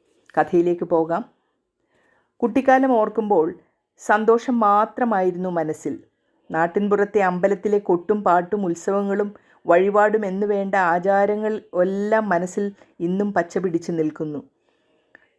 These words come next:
വീട്ടിലും സന്തോഷത്തിൻ്റെ മാത്രം അന്തരീക്ഷമാണ്. കൃഷിയും കൊയ്ത്തും തെങ്ങ് കയറ്റി അത് കൂട്ടി ഇടലും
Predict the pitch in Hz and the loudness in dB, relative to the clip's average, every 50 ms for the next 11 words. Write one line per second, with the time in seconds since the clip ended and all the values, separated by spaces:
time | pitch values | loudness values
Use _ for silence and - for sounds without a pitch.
0 | _ _ - 156 160 175 170 175 190 190 196 202 208 - _ _ _ _ - - | _ _ 0 2 2 2 2 0 -2 -2 -2 -2 -6 -10 _ _ _ _ -2 0
1 | 165 175 170 185 185 190 - 208 185 - 202 190 196 185 175 170 175 175 175 - | 0 2 2 0 0 0 0 -2 -2 -2 -2 -2 -2 0 0 0 -2 -2 -2 -2
2 | 208 190 175 160 160 160 170 170 180 180 - - 190 175 156 143 139 143 143 - | -2 -2 -2 -2 -2 -2 -2 -2 -4 -6 -6 -4 -4 -4 -4 -4 -6 -8 -10 -12
3 | _ _ _ _ _ _ _ _ _ _ _ _ _ _ _ _ - 214 208 202 | _ _ _ _ _ _ _ _ _ _ _ _ _ _ _ _ -4 -4 -2 0
4 | - 269 269 277 277 262 - 220 202 214 202 208 - 233 226 220 - _ _ _ | 0 2 2 2 2 4 4 4 2 2 0 -4 -6 -6 -6 -6 -8 _ _ _
5 | _ - 202 196 208 220 226 226 226 226 202 202 233 226 214 - - _ - 190 | _ -2 -2 0 2 2 2 2 0 -2 -2 -4 -6 -6 -6 -8 -8 _ -4 -4
6 | 202 220 208 202 190 180 - - - - - 196 180 180 190 185 185 180 185 - | -4 -4 -4 -4 -4 -4 -6 -8 -8 -6 -6 -2 0 0 0 0 0 -4 -6 -10